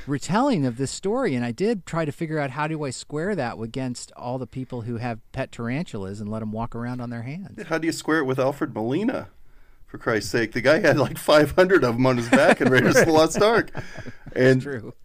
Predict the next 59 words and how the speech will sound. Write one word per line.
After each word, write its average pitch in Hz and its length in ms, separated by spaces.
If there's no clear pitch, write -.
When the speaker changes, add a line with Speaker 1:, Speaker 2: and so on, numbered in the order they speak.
Speaker 2:
and, 135 160
uh, 135 120
and 135 180
they 165 80
had 135 340
figured 143 400
things 127 240
out 214 260
a 165 40
little 120 180
bit 110 160
better. 110 220
They 120 100
knew 131 140
how 127 80
to 113 80
wrangle 127 380
'em 107 100
a - 20
little 104 140
bit. 107 160
They, 120 80
they 120 180
learned, 135 360
the 113 180
one 143 200
thing 151 120
I 123 60
remember 120 400
from 113 160
the 104 80
Raiders 107 240
of - 40
the 107 80
Lost 104 140
Ark 139 120
story 104 260
is 98 80
that 107 80
they 113 140
learned 131 260
how 123 120
to 107 60
get 117 160
it 117 120
to, 107 260
how 117 100
to 113 100
get 120 160
them 113 160
to 98 80
move. 131 440
You 123 80
just 135 220
get 139 160
males 117 500
and 110 220
one 117 220
female. 135 500